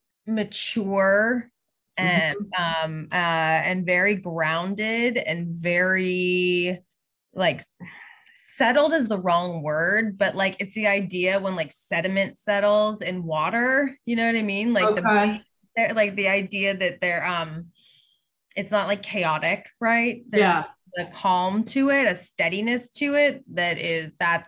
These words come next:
Speaker 1: is, like, a grounded, calm,
Speaker 2: Mm-hmm.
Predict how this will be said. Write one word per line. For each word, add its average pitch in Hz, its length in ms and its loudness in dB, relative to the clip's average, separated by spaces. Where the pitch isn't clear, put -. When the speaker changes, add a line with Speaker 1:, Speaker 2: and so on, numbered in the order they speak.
Speaker 1:
is, 170 400 -8
like, 156 320 -2
a 165 300 -2
grounded, 170 800 -4
calm, 170 760 -4
Speaker 2:
Mm-hmm. 185 540 4